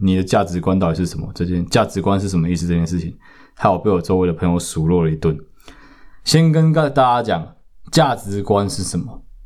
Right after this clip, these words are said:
这边如果有人不知道了，你不用去查字典，你不用翻维基，我现在来解释给你听。价值观指的是通常人、寻常人、普通人对于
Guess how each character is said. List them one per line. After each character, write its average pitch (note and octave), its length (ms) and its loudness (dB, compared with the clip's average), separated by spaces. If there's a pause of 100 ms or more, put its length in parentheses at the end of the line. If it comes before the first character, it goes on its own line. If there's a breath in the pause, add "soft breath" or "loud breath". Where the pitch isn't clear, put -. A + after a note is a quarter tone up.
(100)
这 D3+ 160 2
边 C3+ 180 2
如 A2 140 -4
果 G#2+ 100 4
有 G2+ 100 4
人 E2+ 160 0
不 F2 120 -6
知 F2 120 -2
道 E2 180 2
了， E2 80 -4
你 F#2 120 0
不 F2+ 140 0
用 G#2+ 120 2
去 G#2+ 80 -2
查 E2 200 0
字 F2 180 -2
典， D#2+ 180 -2
你 F2 80 -2
不 E2+ 100 2
用 G2 100 2
翻 F#2+ 200 0
维 D#2+ 160 0
基， D#2+ 220 -2
我 F2+ 180 0
现 G#2 140 0
在 G#2 60 2
来 F2+ 100 2
解 E2+ 180 -2
释 E2+ 220 -2
给 D#2+ 140 0
你 D#2 100 2
听。 D2+ 260 -6 (1040 loud breath)
价 A#2 280 2
值 F2+ 200 -10
观 F#2+ 320 0 (500)
指 G2 140 -2
的 F#2 140 4
是 G2 380 -2 (280)
通 C3 280 2
常 F2+ 320 -2
人、 D#2+ 240 0
寻 G2 320 0
常 F2+ 280 0
人、 E2 280 -2 (180)
普 F2+ 240 0
通 A2+ 240 0
人 E2 300 -4 (300)
对 A#2 180 2
于 F2 340 -4